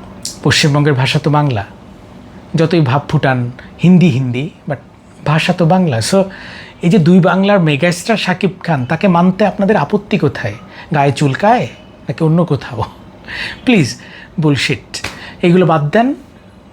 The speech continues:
be honest। আমরা ভাই ভাই, আপনারা সত্যটা বলেন। দেবের সিনেমা ভালো হলে বলবো না? জিতের অসংখ্য সিনেমা আছে,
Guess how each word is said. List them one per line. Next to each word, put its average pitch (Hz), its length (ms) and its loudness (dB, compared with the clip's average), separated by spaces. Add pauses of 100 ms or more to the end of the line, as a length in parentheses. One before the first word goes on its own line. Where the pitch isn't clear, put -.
(180)
be 190 100 6 (120)
honest। 220 400 -2 (1400)
আমরা 156 260 4
ভাই 143 240 2
ভাই, 151 280 0 (800)
আপনারা 175 280 -2
সত্যটা 190 520 0
বলেন। 160 300 -2 (1400)
দেবের 170 340 4
সিনেমা 175 360 -2
ভালো 160 260 2
হলে 165 160 4
বলবো 160 280 0
না? 180 200 -4 (920)
জিতের 165 300 4
অসংখ্য 196 500 0
সিনেমা 139 340 -2
আছে, 113 300 -10